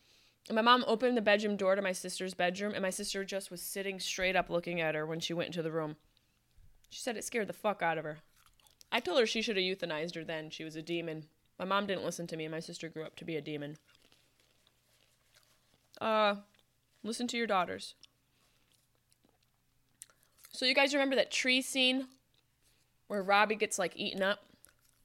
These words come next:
by the tree? They filmed that in reverse. So I didn't know that, but I looked that up. That's a pretty cool fact to know ahead of time. And the idea of that tree, about, uh, the tree that grabs Robbie, this little boy,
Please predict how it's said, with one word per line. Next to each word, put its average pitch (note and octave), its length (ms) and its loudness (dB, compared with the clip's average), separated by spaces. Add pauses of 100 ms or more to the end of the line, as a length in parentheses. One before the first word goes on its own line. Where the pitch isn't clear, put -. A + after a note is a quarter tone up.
(480)
by G3 160 4
the F#3+ 80 2
tree? G3+ 380 0 (1400)
They F#3+ 100 -4
filmed A#3+ 340 0
that G#3+ 140 6
in F#3 60 -4
reverse. F#3 640 -2 (400)
So - 160 -2
I F#3+ 100 6
didn't A3 180 0
know G3 160 6
that, E3+ 260 2
but F#3 100 0
I F#3 40 2
looked F#3+ 200 -2
that F#3 160 2
up. F3 120 0
That's F3 160 -4
a G3 40 -4
pretty F3+ 280 -8
cool F3 200 0
fact - 360 0
to F#3 80 -8
know E3+ 220 -2
ahead F3 220 -2
of F3 100 -2
time. D#3+ 300 -4 (1120)
And G#3+ 120 2
the G#3+ 80 10
idea G3+ 440 8
of G#3+ 100 2
that F#3 200 4
tree, E3+ 440 0 (1080)
about, F#3 320 4 (100)
uh, C3+ 120 0
the F#3+ 120 -2
tree G#3 200 0
that F#3 120 0
grabs F3+ 320 4
Robbie, F3 280 4
this E3+ 180 -4
little F3+ 140 0
boy, E3+ 380 2